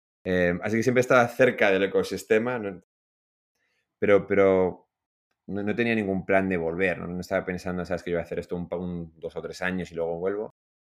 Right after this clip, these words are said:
Pero sí me gustaba continuamente estar conectado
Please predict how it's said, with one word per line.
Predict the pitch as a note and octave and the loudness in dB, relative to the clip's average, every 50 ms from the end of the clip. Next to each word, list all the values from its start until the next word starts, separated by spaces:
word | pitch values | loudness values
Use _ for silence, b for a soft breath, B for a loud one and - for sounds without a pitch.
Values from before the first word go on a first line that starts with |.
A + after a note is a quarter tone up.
| _ _ | _ _
Pero | - G2 F#2+ | -4 -2 -2
sí | - A2+ | 0 2
me | A2 A2+ | 2 4
gustaba | A2 G#2 G#2+ - G#2 G2+ G2+ G2 F#2+ | 2 2 2 2 2 4 4 4 2
continuamente | G2+ F#2+ F#2 F#2 F#2+ F#2+ F#2 F#2 F#2 F2+ - | 2 0 0 0 -2 -2 -2 -4 -4 -6 -6
estar | F#2 - - F#2 E2+ - | -8 -6 -6 -6 -6 -4
conectado | - F#2+ F2+ F2+ F2 - - A2+ A#2 B2+ C3 C3+ B2 | -4 -4 -4 -4 -6 -4 -2 -2 0 0 -2 -4 -6